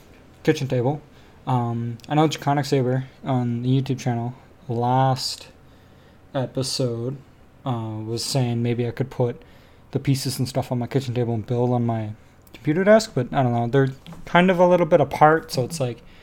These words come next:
I don't wanna walk from one way to the other. Um,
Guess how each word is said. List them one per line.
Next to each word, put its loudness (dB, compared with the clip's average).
I 0
don't 2
wanna -4
walk 0
from -2
one -2
way -4
to -6
the -2
other. -2
Um, 2